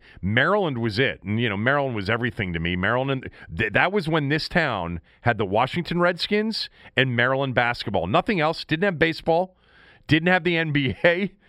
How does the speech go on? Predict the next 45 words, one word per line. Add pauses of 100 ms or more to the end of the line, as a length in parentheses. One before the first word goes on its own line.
(180)
There
was
nothing
else.
No
hockey. (760)
And, (100)
uh,
and
the
Bullets
played (240)
a
couple
of
games (100)
the
year
before
they
moved
at
Cole
Fieldhouse.
And (400)
I
remember
my
father
taking
me
to,
uh,
a
couple
of
those
games
to
watch
the
Bullets
play
at
Cole,